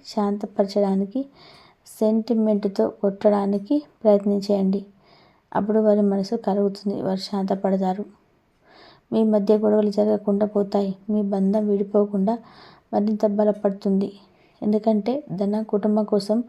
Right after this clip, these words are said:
మా కోసం ఇంతగా ఆలోచించిన వ్యక్తి కోసం మేము ఇలా ఆలోచించకూడదు కదా, ఇలా కోపగించుకోకూడదు అనే ఆలోచన వారికి వస్తుంది. కాబట్టి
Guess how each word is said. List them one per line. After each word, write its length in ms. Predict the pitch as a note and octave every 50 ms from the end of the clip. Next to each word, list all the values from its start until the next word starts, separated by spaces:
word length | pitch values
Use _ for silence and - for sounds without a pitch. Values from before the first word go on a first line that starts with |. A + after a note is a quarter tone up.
| - - - - - - - _ -
మా 140 | G#3 G3+ G#3
కోసం 400 | G#3 G#3 A3+ G#3 - G#3+ G#3+ G#3
ఇంతగా 320 | G3+ G#3 G#3+ G#3+ G#3+ G#3
ఆలోచించిన 400 | G#3 G#3 G3+ G#3 G#3+ G3 G#3 G#3
వ్యక్తి 320 | G3+ G3+ G3+ G3 G3+ - G#3
కోసం 360 | - G#3 G3 G3+ G#3 G3+ G3
మేము 240 | G3+ G3+ G3+ G#3 G#3
ఇలా 220 | G3+ G3+ G#3+ A#3+ A#3 - - - - - - - - - _ - G#3+
ఆలోచించకూడదు 760 | G#3 G#3 G#3 G3 A3 G#3+ G3+ G#3 G3+ - G#3+ G3+ G#3 G#3
కదా, 400 | G3+ G#3 G3+ G3+ G3+ G3 G3 G3 - - _ _ - A3
ఇలా 140 | G#3 G#3
కోపగించుకోకూడదు 960 | G3+ G#3 A3+ A3 G#3+ - A#3 A3+ A3 G3+ - - - G#3 G#3+ G3+ G3 G3+ G#3 G#3
అనే 400 | G3+ G#3+ G#3 - - G3 G3 G#3
ఆలోచన 520 | G#3+ G3+ G3+ G#3 G#3 G3+ G#3 G3+ G#3 G#3
వారికి 360 | G3+ G#3 G3 G3 G3 G3 G#3
వస్తుంది. 500 | G#3+ G#3+ G3 G3+ - - G3 G3 G#3 - - - - - - - - - - - _ _ _ -
కాబట్టి 580 | G#3 G3 G3 - G#3+ G3 G3+ - C4+ C4+ C#4